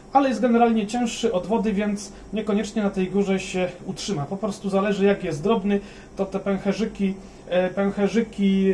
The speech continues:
e, pęcherzyki wodoru, które tam powstają, go mogą unieść na górę,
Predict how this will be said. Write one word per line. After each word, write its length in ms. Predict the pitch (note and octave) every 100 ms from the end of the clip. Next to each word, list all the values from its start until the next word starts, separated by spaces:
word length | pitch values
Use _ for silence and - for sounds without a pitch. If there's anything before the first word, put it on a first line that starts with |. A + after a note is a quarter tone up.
| F3+
e, 1040 | F3+ F3+ F3+ F3 F3+ F3 F3 F3 F3 F3 F#3
pęcherzyki 600 | G3+ G#3+ G3+ A3 - G3 - -
wodoru, 360 | G3 G#3 C4+ G3+
które 200 | G3+ F#3
tam 180 | G3 F#3+
powstają, 480 | F3 - B3 A3 G3
go 100 | G3
mogą 280 | G3 F#3 F#3
unieść 260 | G#3+ F#3 F3
na 120 | D#3+
górę, 260 | C4 A3+